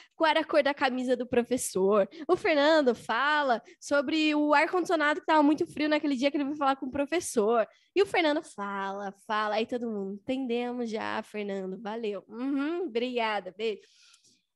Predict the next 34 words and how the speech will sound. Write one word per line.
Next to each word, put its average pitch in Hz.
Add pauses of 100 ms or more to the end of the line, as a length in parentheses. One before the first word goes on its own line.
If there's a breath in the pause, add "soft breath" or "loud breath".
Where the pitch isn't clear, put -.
(180)
Essa 381
pessoa 277
é 247
a 247
prolixa, 247
porque -
ela 311
fala, 214
só 294
que 294
todo 359
mundo 302
já 269
entendeu 240
nos 247
primeiros 277
dez 269
segundos 269 (120)
a 294
mensagem 311
que 311
ela 302
queria 294
passar. 285 (600 loud breath)
E 294
aqui, 330
quando 320
vocês 285
fazem 262
essa 254
pergunta 208
aqui, 196
como 359
li-, 277